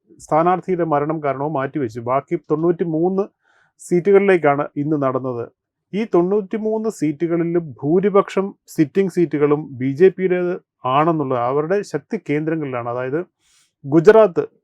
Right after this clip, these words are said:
എന്ന ഒരു സംസ്ഥാനം, അതുപോലെ തന്നെ കറി-, കഴിഞ്ഞ തവണ ബി ജെ പിക്ക് വലിയ പിന്തുണ കിട്ടിയ കർണാടക, ഇവിടെ രണ്ടുമാണ് ഇന്നത്തെ പ്രധാന വോട്ടിംഗ്,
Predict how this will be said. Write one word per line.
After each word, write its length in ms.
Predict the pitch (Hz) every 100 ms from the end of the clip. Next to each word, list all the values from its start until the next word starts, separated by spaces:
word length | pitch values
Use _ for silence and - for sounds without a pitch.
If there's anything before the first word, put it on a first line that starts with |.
| _ _
എന്ന 260 | 147 170 202 -
ഒരു 160 | 175
സംസ്ഥാനം, 640 | 180 147 127 156 147 165 - 143
അതുപോലെ 400 | 156 165 190 170
തന്നെ 200 | 160 165
കറി-, 360 | 156 147 156 147
കഴിഞ്ഞ 240 | 151 185
തവണ 260 | 185 160 165
ബി 180 | 143 147
ജെ 140 | 156
പിക്ക് 380 | 147 160 170 202 _
വലിയ 260 | 151 147 196
പിന്തുണ 380 | 180 156 156 160
കിട്ടിയ 400 | 151 139 139 143 _ _ _ 135
കർണാടക, 440 | 139 165 165 139 120 _ _ _
ഇവിടെ 280 | 147 180 240
രണ്ടുമാണ് 600 | 202 175 180 160 151 175 -
ഇന്നത്തെ 340 | 147 147 151 156
പ്രധാന 580 | 143 135 143 160 170 170
വോട്ടിംഗ്, 460 | 143 147 143 165